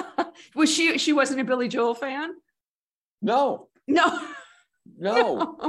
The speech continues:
Speaker 1: <laughs> No.
Speaker 2: Before I met her, she went to a concert. Fishoff got tickets and she had to bring, uh, Fishoff's kids or something like that. And she told me, she goes,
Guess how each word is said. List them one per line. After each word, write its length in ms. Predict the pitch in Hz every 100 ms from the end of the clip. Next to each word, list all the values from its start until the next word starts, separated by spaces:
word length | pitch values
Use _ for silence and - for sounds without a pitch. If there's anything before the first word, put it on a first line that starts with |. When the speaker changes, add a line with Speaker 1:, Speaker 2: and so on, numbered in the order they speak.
| - -
Speaker 1:
<laughs> 0 |
No. 160 | 294 - - - _ - - _ -
Speaker 2:
Before 360 | 151 160 214 220
I 60 | 208
met 220 | 208 226
her, 100 | 208
she 140 | 170
went 180 | 170 165
to 140 | 170
a 40 | 160
concert. 520 | 170 185 185 156 -
Fishoff 360 | 170 175 160 156
got 220 | 151 147
tickets 480 | 160 165 160 - 147
and 160 | 127
she 140 | 131 127
had 100 | 135
to 80 |
bring, 320 | 123 135 127 120
uh, 60 |
Fishoff's 440 | 120 127 139 107 -
kids 360 | 147 156 -
or 40 | 127
something 220 | 147 131
like 180 | 131 123
that. 240 | 135 135
And 100 | -
she 100 | -
told 260 | 117 165 196
me, 80 | 170
she 120 | -
goes, 160 | 139